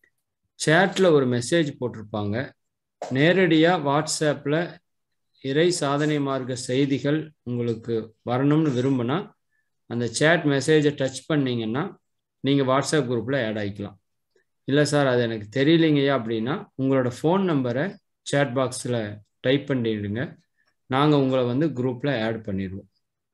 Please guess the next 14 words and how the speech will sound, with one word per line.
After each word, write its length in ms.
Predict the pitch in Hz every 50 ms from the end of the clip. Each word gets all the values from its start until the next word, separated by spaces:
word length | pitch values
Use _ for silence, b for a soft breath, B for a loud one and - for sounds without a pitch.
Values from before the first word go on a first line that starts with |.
| _ _ _ _ _ _ _ _ _ _ _
மகிழ்ச்சி, 600 | 123 127 117 123 120 107 - - - 143 143 -
மகிழ்ச்சி. 600 | 117 113 110 107 110 107 101 104 - 165 - - _
இப்போ 600 | 120 110 107 117 117 110 107 101 101 101 104 104 _ _ _ _ _ _ _ _ _ _ _ _ _ - 117
பிரம்மஞான 580 | 123 131 143 160 170 170 170 165 160 151 156
கவி, 460 | 151 - 135 123 143 165 175 151 - _ _ _ _ _ _ _ _ _ _ _ _ _ _ _ _ _ _ _
சாரி, 400 | _ - - 117 104 104 101 - _
ஐந்தொழுக்க 520 | - 127 139 156 165 170 170 170 151 151
பண்பாடு, 500 | 143 - 143 135 135 131 127 127 139 165
பிரம்மஞான 600 | 170 143 127 127 127 131 135 139 139 135 131 127
கவி, 400 | 127 - 123 113 127 160 170 160 _
உலக 280 | - 123 127 131 127
நல 160 | 127 127 123 120
வாழ்த்து 420 | 117 117 117 113 107 110 110 107 _
பாடிட்டு 520 | 117 120 123 131 127 127 117 - - 196